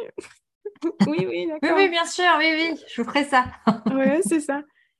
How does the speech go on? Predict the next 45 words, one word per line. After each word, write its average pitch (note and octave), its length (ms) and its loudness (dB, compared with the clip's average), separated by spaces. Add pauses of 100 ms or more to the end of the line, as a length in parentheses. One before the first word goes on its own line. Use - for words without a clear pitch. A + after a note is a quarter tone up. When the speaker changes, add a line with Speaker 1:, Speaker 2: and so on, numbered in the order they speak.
(200)
Speaker 1:
Et A#3 220 -2
mais A3 400 -2
encore B3+ 320 -6
choquée, E4 340 -8
tu - 80 -12
sais, C#4 120 -6
en, A#3 200 -6
en - 120 -8
me A3 80 -2
disant, « A3+ 280 -6
Bon, C#4+ 300 -8
ouais, B3+ 180 -10
non, G#3 100 -6
mais B2+ 120 -12
vas-y, C#4 240 -8
c'est A#3+ 100 -10
un - 240 -14
ricain. » B3+ 480 -10
Il C#4 340 -16 (1300)
Speaker 2:
C'est - 0 -
Speaker 1:
Bref. A3 320 -8
Speaker 2:
ça, F3 380 2
reste, G3+ 260 -4
reste G#3 380 -4
calme, A#3 420 2
euh, F#3 600 -8
Speaker 1:
C'est C4 240 -2
ça. A#3+ 320 -2
Speaker 2:
t'enflamme A#3+ 380 -8
Speaker 1:
Ouais. C4 60 -2
Speaker 2:
pas, A3 840 2
euh, F3 80 -10
c'est G#3 120 -6
des, G3 100 0
Speaker 1:
C'est C#4+ 120 0
Speaker 2:
ça D4+ 160 0
se D4 40 2
Speaker 1:
ça. C#4 60 0
Speaker 2:
trouve, B3 100 -2
c'est B3 120 -4
des A3+ 100 2
paroles A3 320 4
en A#3 80 0
l'air, G#3+ 280 -2
quoi. - 160 -14